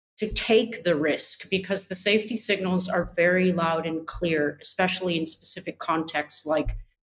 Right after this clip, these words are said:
myocarditis in young men, for example.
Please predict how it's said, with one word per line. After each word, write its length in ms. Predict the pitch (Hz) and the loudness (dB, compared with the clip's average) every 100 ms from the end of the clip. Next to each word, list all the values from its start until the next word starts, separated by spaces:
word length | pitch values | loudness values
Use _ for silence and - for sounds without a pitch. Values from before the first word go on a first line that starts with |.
| _ 135 | _ 0
myocarditis 880 | 170 180 180 180 160 156 156 156 - | 2 2 2 0 2 2 2 0 -2
in 120 | 156 | -2
young 300 | 156 160 156 | 0 0 -2
men, 260 | 156 - 208 _ _ | -2 -4 -10 _ _
for 100 | 156 | -4
example. 640 | 147 156 143 143 143 135 | -2 0 0 -2 -4 -6